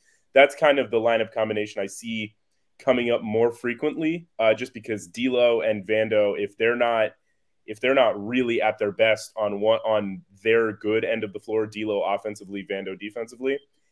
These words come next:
it becomes hard to see how they, how they play a role in this series,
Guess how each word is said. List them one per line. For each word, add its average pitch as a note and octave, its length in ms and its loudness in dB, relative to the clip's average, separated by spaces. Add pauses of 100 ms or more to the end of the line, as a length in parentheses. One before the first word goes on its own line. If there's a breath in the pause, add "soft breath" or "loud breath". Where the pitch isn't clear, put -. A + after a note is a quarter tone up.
(140)
it A2+ 120 -6
becomes A#2 340 -4
hard A2+ 340 2
to A2+ 80 -12
see G#2+ 560 -8 (640)
how A#2+ 280 4
they, G#2+ 360 0
how A2+ 180 2
they A2 120 0
play A2 240 -2
a G2+ 60 0
role G#2 320 0
in G2 100 -8
this G2 180 -10
series, G2+ 480 -8